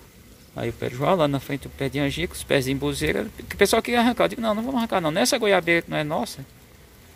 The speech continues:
eu quis arrancar. Eu só arranquei aqui quatro pés de ninho, tinha aqui que era grande. E quero é plantar. Tem um projeto pra escola, como a escola tá em,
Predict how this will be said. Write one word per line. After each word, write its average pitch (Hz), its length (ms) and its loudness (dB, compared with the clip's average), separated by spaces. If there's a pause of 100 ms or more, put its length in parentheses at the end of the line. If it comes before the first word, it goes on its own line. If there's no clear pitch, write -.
(220)
eu 151 180 0
quis 165 200 -2
arrancar. 170 480 -2 (1160)
Eu 120 60 -6
só 135 120 0
arranquei 165 260 4
aqui 190 240 0 (580)
quatro 202 280 0
pés 175 200 0
de 160 120 -6
ninho, 175 320 -4 (160)
tinha 143 160 -4
aqui 151 200 -8
que 165 120 -8
era 139 120 -4
grande. 147 320 -4 (1400)
E 147 120 -10
quero - 200 4
é 196 40 4
plantar. 196 480 0 (1800)
Tem 143 100 4
um 143 40 0
projeto 143 360 4
pra 135 160 0
escola, 185 420 0
como 143 140 -4
a 139 40 0
escola 139 280 -4
tá 139 200 -2
em, 135 240 -4